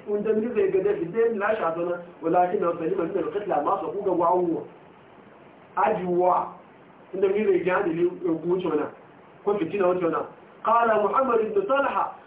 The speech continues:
Muhammad ibn Talha ga ra'ani Zaid ibn Mal ala ibn Abd al-Karim, wa la nadhhak. Zabid ibn Abdul Zabid. Wanda ya fama gani da Alala ibn Abdul Karimi. Amma sai masa faƙala.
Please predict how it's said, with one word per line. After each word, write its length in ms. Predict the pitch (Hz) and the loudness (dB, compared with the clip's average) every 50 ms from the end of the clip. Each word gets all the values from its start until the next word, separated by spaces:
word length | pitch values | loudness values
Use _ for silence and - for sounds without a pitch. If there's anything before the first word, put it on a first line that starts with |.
| - - | -10 -4
Muhammad 380 | 185 196 226 277 285 277 - 226 | -2 0 0 2 2 2 0 0
ibn 180 | 220 214 202 - | -2 -4 -6 -4
Talha 320 | - 269 277 277 233 220 214 208 220 | -2 0 0 2 2 0 0 0 0
ga 100 | 254 262 269 269 - - - - - 180 | 0 0 0 -2 -4 -8 -16 -16 -6 -2
ra'ani 580 | 220 226 226 233 262 269 269 269 269 269 247 220 | -2 0 2 2 2 2 2 0 0 -2 -2 -2
Zaid 160 | 254 233 226 262 | -2 -2 -2 -2
ibn 200 | 254 208 233 226 | -4 -4 -4 -2
Mal 260 | 240 277 277 269 247 | 0 2 2 2 2
ala 400 | 240 226 226 226 247 254 254 233 | 0 0 0 2 2 2 2 2
ibn 140 | 226 220 220 226 | 0 0 0 -2
Abd 200 | - 220 214 214 | -2 -2 -2 -4
al-Karim, 460 | - - 226 226 294 294 254 - - - - - - - | -4 0 0 0 2 2 0 -2 -6 -10 -14 -14 -6 -2
wa 120 | 190 202 | 0 2
la 180 | 220 247 285 302 262 240 | 2 2 2 2 2 2
nadhhak. 460 | 240 277 294 285 254 220 202 - - - - - - - - - - - - - - - - - - - - - - 170 | 2 2 2 2 2 0 0 -2 -6 -8 -16 -20 -20 -20 -20 -20 -20 -20 -20 -20 -20 -20 -20 -20 -20 -20 -20 -14 -6 -2
Zabid 440 | 220 226 233 262 277 269 262 226 | 0 2 2 2 2 0 0 -2
ibn 140 | 233 262 277 | -4 -2 0
Abdul 800 | 262 262 285 277 247 226 208 208 208 208 - - - - 214 170 | 0 2 0 0 0 0 0 0 0 -2 -4 -10 -16 -12 -10 -4
Zabid. 520 | 208 214 208 208 254 240 233 - - - - - - - - - - - - - - - - - - - - - 214 | -2 -2 -2 0 0 -2 -2 -2 -6 -8 -16 -20 -20 -20 -20 -20 -20 -20 -20 -20 -20 -20 -20 -20 -20 -20 -14 -6 -2
Wanda 240 | 226 247 233 226 240 233 226 240 | -2 0 2 2 4 4 4 4
ya 120 | 262 277 269 | 4 4 4
fama 300 | - 233 220 220 254 262 269 | 4 2 0 2 0 0 2
gani 200 | 277 269 262 240 | 2 0 2 2
da 140 | 240 214 | 0 0
Alala 380 | 208 208 196 196 214 220 208 208 | 0 0 0 0 0 0 0 0
ibn 100 | 247 254 | -2 -2
Abdul 280 | 247 202 - 262 247 - | -2 -2 -4 -6 -6 -4
Karimi. 480 | 202 196 - 208 214 196 185 160 135 - - - - - | -2 -2 -2 -2 -4 -6 -6 -6 -8 -10 -12 -20 -12 -4
Amma 280 | - 190 196 214 240 240 | -2 0 2 2 0 0
sai 200 | 254 262 262 254 | 2 2 2 2
masa 400 | - 240 240 240 233 - - - - - - - - - - - | 2 2 -2 -2 -2 -2 -2 -4 -6 -12 -20 -20 -20 -16 -6 -2
faƙala. 680 | 190 190 190 - 214 214 214 214 208 208 190 165 - | 0 0 0 2 2 2 2 2 2 0 -2 -2 -4